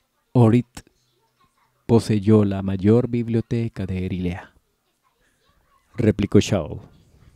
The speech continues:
"Ya lo creo que sí", dijo el pequeño bibliotecario con un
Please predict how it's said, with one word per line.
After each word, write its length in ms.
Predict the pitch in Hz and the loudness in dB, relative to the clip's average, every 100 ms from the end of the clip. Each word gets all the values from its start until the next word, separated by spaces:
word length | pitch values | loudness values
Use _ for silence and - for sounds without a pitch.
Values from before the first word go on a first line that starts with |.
| _ _ _ _ _ _ _ _ _ _ _ _ _ _ | _ _ _ _ _ _ _ _ _ _ _ _ _ _
"Ya 160 | 131 170 | 2 4
lo 100 | 220 | 4
creo 160 | 214 214 | 4 4
que 140 | 185 | 0
sí", 240 | - 185 - - - | -2 -6 -6 -18 -4
dijo 220 | 117 143 | 0 2
el 40 | 143 | 2
pequeño 300 | 131 135 135 | 2 4 4
bibliotecario 680 | 135 131 127 - 131 104 | 4 2 0 -4 2 0
con 180 | - 101 | 2 -2
un 300 | 104 101 | -2 -6